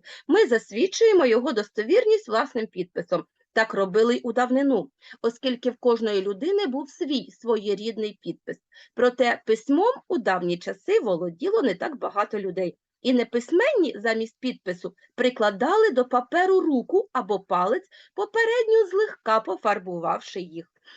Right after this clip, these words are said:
Відбиток руки або пальця, а ви знаєте, що відбиток кожної людини оригінальний і неповторний, надійно замінював підпис. Ну і інший зовсім бік життя наших предків розкриває фразеологічний зворот "сім п'ятниць на тиждень".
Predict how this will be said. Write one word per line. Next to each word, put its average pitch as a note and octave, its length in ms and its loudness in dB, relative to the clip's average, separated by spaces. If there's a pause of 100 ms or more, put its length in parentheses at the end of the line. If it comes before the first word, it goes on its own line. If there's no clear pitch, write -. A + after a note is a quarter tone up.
(120)
Відбиток B3 600 0
руки C4 460 -2
або F#3 280 -2
пальця, G#4+ 540 -4
а G#3+ 120 -4
ви G3+ 120 -8
знаєте, F#3+ 420 -2
що F3+ 200 -10
відбиток F#3 540 -4
кожної F3 400 -2
людини F3 320 -2 (320)
оригінальний A3+ 800 0
і G#3+ 80 -8
неповторний, G3+ 760 -6 (240)
надійно D#4+ 720 0
замінював F#3+ 640 -2 (280)
підпис. F3 460 -8 (2250)
Ну F4+ 160 6 (140)
і A#4 340 2
інший A4+ 420 2
зовсім F#4+ 420 2
бік E4 220 2
життя E4+ 360 0
наших G4+ 360 -2
предків F#4 420 -2
розкриває E4 600 -2
фразеологічний C4 920 0
зворот B3+ 400 -6
"сім C4 180 -2
п'ятниць G#3 440 -4
на F#3+ 100 -6
тиждень". E3+ 340 -10